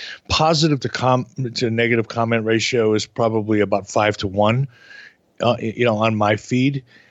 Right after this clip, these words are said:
Um, but I think, y-, you know, I'll just speak for myself. It's hard to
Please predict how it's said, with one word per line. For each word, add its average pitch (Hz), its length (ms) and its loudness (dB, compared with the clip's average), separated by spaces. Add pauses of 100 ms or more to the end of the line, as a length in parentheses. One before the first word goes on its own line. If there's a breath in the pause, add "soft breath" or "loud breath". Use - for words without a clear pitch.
(400 soft breath)
Um, 110 500 2 (720)
but 160 200 2
I 156 100 2
think, - 360 0
y-, - 260 -12
you - 260 -2
know, 156 60 4
I'll 160 160 4
just 190 180 0
speak - 220 -2
for 147 100 -10
myself. 113 480 -2
It's 123 140 -4
hard 127 360 0
to 117 400 -4